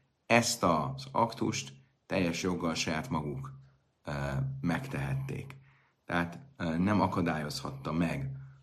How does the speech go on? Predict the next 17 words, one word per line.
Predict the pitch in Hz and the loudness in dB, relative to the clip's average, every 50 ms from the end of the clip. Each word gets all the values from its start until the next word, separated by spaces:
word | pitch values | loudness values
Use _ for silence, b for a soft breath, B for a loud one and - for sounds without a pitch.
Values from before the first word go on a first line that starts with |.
| B _ _ | B _ _
az | - 76 | -4 0
aktus | 85 87 85 - - - - - - - | 0 0 0 -2 -6 -6 -6 -6 -6 -2
megtételében | - 90 87 82 - - - 78 73 67 71 69 71 71 71 69 69 67 | 0 0 0 0 0 -2 -2 -4 -2 -2 -4 -4 -4 -6 -6 -4 -2 -2
ezt, | 65 65 - - - - - - - - - | -2 -2 -2 -4 -6 -8 -10 -14 -18 -14 -12
ö, | - 73 71 71 69 67 67 67 - - - | -10 -8 -6 -4 -2 -2 -2 -2 -4 -8 -8
ö, | - - 67 67 67 67 67 67 | -8 -4 -2 0 0 0 0 0
senki. | 67 - - - - 135 135 - - - - - b b b b b b b b b b b b b b | -2 -2 -2 -2 -2 -2 -4 -6 -8 -10 -16 -20 b b b b b b b b b b b b b b
Ugyanakkor, | - 160 196 185 123 90 87 69 - - 104 120 - | 4 6 8 8 8 8 6 4 2 2 2 4 4
ahogy | 104 90 87 | 4 4 4
majd | 90 85 80 | 2 2 2
mindjárt | 85 98 120 127 113 101 90 82 - - - - | 2 4 4 4 4 4 2 0 -2 -4 -6 -4
a, | 80 85 | -2 -2
a | 80 80 76 76 76 73 - - | 0 0 0 -2 -4 -8 -8 -2
Tórának | - 110 110 98 90 82 82 - - - | 0 2 4 4 4 2 2 0 -2 -4
az | - 90 | -2 0
a, | 90 101 - - 78 78 73 | 0 0 0 0 -2 -2 -2
a | 73 71 69 | -2 -2 -2